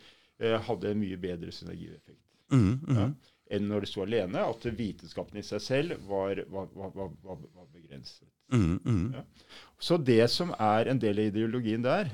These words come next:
Speaker 2: Mm.
Speaker 1: er helheten.
Speaker 2: Mm.
Speaker 1: Så der lærer man, man har noe som heter eurytmi, som mange gjør narr av,
Speaker 2: Ok.
Speaker 1: eh,
Speaker 2: Mm.
Speaker 1: der, men det er faktisk å,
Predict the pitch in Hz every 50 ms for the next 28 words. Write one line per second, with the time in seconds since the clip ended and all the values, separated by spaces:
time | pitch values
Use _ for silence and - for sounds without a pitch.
0 | 107 131 135 120 95 98 127 - _ _ _ _ - 101 104 113 120 101 120 107
1 | 98 87 90 92 90 - - - - - _ _ _ _ - 127 107 104 131 139
2 | 127 131 165 170 160 175 185 190 165 131 104 98 98 110 156 180 156 135 139 135
3 | 135 139 139 135 117 - 113 110 104 - 113 98 104 104 123 139 - - 120 107
4 | 120 160 196 196 - - 139 139 135 127 117 123 131 127 120 110 101 113 110 110
5 | 143 214 247 - - - 143 143 - - 139 139 143 139 135 139 143 - 143 156
6 | 208 185 143 143 135 123 131 131 143 170 165 - 131 113 113 120 117 117 - 135
7 | 139 147